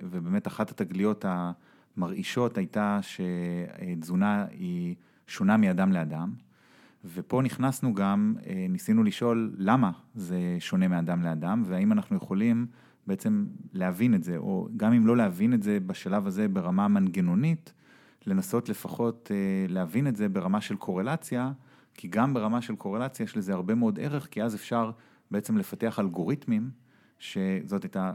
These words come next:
המחשבה, של לפתח אלגוריתם שמתוך אוסף של נתונים, יוכל לנבא איך אתה באופן אישי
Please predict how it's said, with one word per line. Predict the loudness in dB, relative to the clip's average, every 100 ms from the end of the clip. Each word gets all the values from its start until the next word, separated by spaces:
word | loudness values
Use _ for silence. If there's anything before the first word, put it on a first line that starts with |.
| -6
המחשבה, | -8 -6 -6 -6
של | -4 -6
לפתח | -4 -6 -4
אלגוריתם | -4 -2 -4 -4
שמתוך | -4 0 0 -2 -6
אוסף | -8 -8 -8
של | -4 -2 0
נתונים, | -2 -2 -2 -2 0 -2 -4 _ _ _ _
יוכל | -4 -2
לנבא | 0 2 2 0 -2 -6 -12 _ -20 _ -20 -8
איך | -6 -4
אתה | -2 0
באופן | 2 0 2 0
אישי | 0 -4 -4